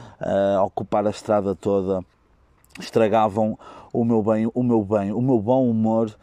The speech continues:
ah, mas depois chego ao meu local de trabalho e tenho que limpar lixo,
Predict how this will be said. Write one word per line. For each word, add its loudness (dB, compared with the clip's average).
ah, -2
mas 0
depois 0
chego 2
ao 4
meu 2
local 0
de -4
trabalho 2
e -2
tenho 0
que -4
limpar 4
lixo, -2